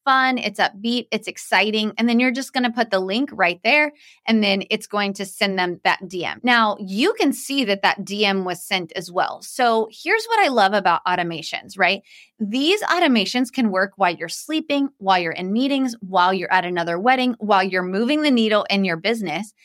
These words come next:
And then when you have time to check in on your Instagram, or if you have somebody managing your Instagram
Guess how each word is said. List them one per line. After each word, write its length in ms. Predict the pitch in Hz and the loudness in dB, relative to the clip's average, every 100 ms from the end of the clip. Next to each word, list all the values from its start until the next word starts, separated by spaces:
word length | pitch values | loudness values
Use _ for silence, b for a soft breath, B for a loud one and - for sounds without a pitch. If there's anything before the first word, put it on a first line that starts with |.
| B B B | B B B
And 140 | 262 | 2
then 180 | 254 233 | 2 0
when 420 | 220 202 240 359 | -2 0 2 4
you 320 | 381 262 277 285 | 2 2 0 0
have 300 | 240 233 233 | 0 0 0
time 480 | - 151 - 220 277 | -6 -6 -2 -2 -2
to 120 | 226 | -4
check 260 | - 196 190 | -2 -4 -2
in 160 | 190 | -2
on 180 | 170 190 | 0 -2
your 80 | 180 | -2
Instagram, 580 | 180 175 185 185 190 208 | -6 -10 -4 0 0 0
or 180 | 220 240 | 0 2
if 100 | 247 | 2
you 140 | 240 | -2
have 340 | 226 220 226 247 | -2 0 0 0
somebody 380 | - 226 208 190 | 0 0 2 0
managing 480 | 170 220 240 202 | 0 2 0 -2
your 100 | 175 | -4
Instagram 540 | - 190 - 180 175 | -6 -8 -8 -4 -4